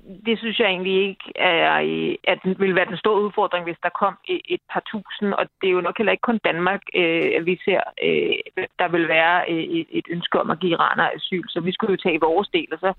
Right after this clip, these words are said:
kunne man jo formode, at andre lande også vil melde sig på banen.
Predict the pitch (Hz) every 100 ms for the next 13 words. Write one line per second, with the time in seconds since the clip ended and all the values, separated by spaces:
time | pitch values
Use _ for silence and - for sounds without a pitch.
0 | - - - - _ 202 180 165 180 175
1 | 170 185 139 160 190 170 156 151 202 180
2 | 156 156 175 170 - 165 156 151 - 175